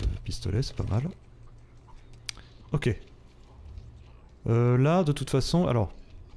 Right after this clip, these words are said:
à partir de maintenant, la seule possibilité qu'on a pour continuer, c'est,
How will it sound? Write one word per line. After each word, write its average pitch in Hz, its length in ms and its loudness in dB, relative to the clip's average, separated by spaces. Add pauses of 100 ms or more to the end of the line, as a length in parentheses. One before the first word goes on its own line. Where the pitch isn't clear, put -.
à - 40 -2
partir 143 340 2
de 123 80 2
maintenant, 127 500 2 (640)
la 101 280 4
seule 151 220 2
possibilité 113 560 0
qu'on 101 220 0
a 127 180 4 (720)
pour - 200 -2
continuer, 113 500 2
c'est, 139 400 2